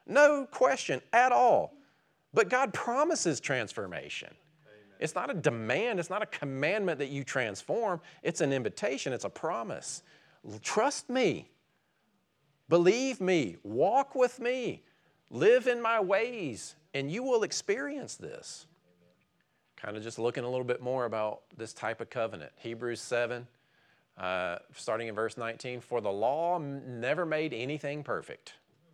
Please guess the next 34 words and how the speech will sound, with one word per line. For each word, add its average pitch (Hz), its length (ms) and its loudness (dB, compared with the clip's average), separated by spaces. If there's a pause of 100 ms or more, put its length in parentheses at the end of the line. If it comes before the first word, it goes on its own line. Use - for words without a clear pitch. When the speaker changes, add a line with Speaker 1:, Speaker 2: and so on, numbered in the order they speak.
(680)
Speaker 1:
You 101 120 -14
kinda 143 260 -2
re-, 110 240 -2
you, 135 280 -4
you, 110 160 -10
like, 107 240 -2
you 139 80 -4
know 131 260 4
that, 101 300 0
right? 71 280 -10 (1400)
Like, 117 160 0
how 214 200 4
hard 202 240 8
have 147 80 2
you 165 120 -2
tried 117 600 4 (720)
and 117 120 -2
it 123 140 0
ain't 120 180 2
working? 110 320 2 (3000)
The 131 140 6
law 156 220 10
never 151 180 4
made 135 160 4
anything 107 380 0
perfect. - 420 -6
So, 117 120 -2
y-, 123 180 -2
you 147 100 -2
know 123 140 4
what? 123 200 2
You 123 80 -6
can 127 60 -6
just, - 240 -4